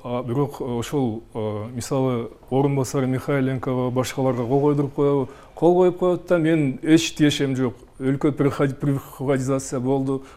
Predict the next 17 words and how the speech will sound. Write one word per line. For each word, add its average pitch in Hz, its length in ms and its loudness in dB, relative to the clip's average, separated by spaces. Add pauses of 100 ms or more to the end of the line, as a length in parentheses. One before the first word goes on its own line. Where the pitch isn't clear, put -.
ал 127 160 4
иштерге 139 420 -2
кийлигишкен 131 800 0
жокмун 143 360 0
деген 131 280 -2 (400)
жоопкерчилик 165 640 2
сөз 170 360 0
болуш 170 260 0
керек. 180 240 0
Ал 123 180 -2
тиягынан 156 460 2
чыгабы, 156 400 0
биягынан 151 440 2
чыгабы, 147 440 -2 (240)
элге 147 280 4
баары 147 360 2
бир. 107 100 -6